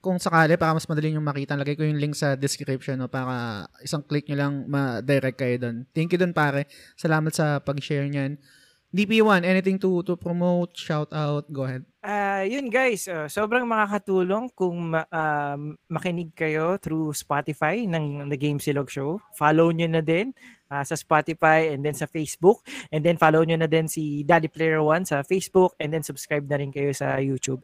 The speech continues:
Speaker 2: And meron din tayong subscription, ah, badge dun sa, ano, sa Facebook for ninety-nine pesos lang a month.
Speaker 1: Yun.
Speaker 2: Ah,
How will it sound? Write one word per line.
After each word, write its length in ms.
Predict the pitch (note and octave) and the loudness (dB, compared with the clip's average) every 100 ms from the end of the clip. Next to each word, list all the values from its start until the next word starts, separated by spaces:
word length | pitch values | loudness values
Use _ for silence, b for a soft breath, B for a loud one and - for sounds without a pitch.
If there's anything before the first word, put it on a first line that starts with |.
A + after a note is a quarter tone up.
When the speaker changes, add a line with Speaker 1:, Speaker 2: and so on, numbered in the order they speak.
| A#3 | 0
Speaker 2:
And 240 | A3+ A#3 | 2 4
meron 240 | A#3+ C4 | 6 4
din 160 | A#3+ C4 | 2 0
tayong 320 | A3+ A3 A3 | 2 2 2
subscription, 1120 | G3+ G3 E3+ - F3 D#3 - E3+ D#3+ D#3+ D#3+ E3 b b b _ | 0 0 0 -2 -2 -2 -2 2 2 0 -4 -12 b b b _
ah, 480 | D3+ D3 C#3+ C#3+ C#3+ | -4 0 0 0 0
badge 560 | C#3+ D#3+ G#3+ G3 - - | 4 4 4 -2 -6 0
dun 160 | E3+ | 0
sa, 320 | - D#3+ D#3 | 2 4 4
ano, 160 | D3+ E3+ | 0 -2
sa 320 | D3 C#3+ C#3+ | -2 0 0
Facebook 640 | C#3+ E3 D#3+ - D3+ G3+ _ | 0 -2 -2 0 0 0 _
for 160 | - D#3 | 2 4
ninety-nine 480 | F#3 A#3 A3 A3 G#3+ | 2 0 2 2 2
pesos 400 | G#3 F#3 F3+ - | 4 2 2 0
lang 240 | F3+ E3 | 0 2
a 80 | E3 | 4
month. 400 | F#3 G#3+ E3+ - - B B B B - | 6 6 4 -10 -16 B B B B 2
Speaker 1:
Yun. 160 | D#3+ | 6
Speaker 2:
Ah, 240 | D3+ D3+ | 6 6